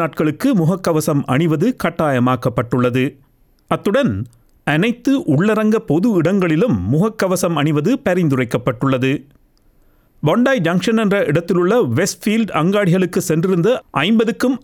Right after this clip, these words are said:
அறுபதுக்கும் இடைப்பட்ட வயதுடைய ஒருவருக்கு கோவிட் நைன்டீன் தொற்று இருப்பது கண்டறியப்பட்டுள்ளது. ஏற்கனவே தொற்றுள்ளவர் என்று அடையாளம் காணப்பட்ட சர்வதேச விமான குழுவினரை கொண்டு செல்லும் ஓட்டுநர்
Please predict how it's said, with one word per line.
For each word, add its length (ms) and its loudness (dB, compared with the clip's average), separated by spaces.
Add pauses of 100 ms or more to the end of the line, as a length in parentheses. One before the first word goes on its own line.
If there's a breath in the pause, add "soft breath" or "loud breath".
(100)
அறுபதுக்கும் 540 0
இடைப்பட்ட 420 -2
வயதுடைய 520 2
ஒருவருக்கு 540 0 (300)
கோவிட் 320 0
நைன்டீன் 380 0
தொற்று 240 0
இருப்பது 320 0
கண்டறியப்பட்டுள்ளது. 920 0 (840 soft breath)
ஏற்கனவே 480 0 (120)
தொற்றுள்ளவர் 580 0
என்று 240 0
அடையாளம் 440 0
காணப்பட்ட 500 -2
சர்வதேச 540 0
விமான 400 0 (140)
குழுவினரை 580 2
கொண்டு 280 0
செல்லும் 320 0
ஓட்டுநர் 500 0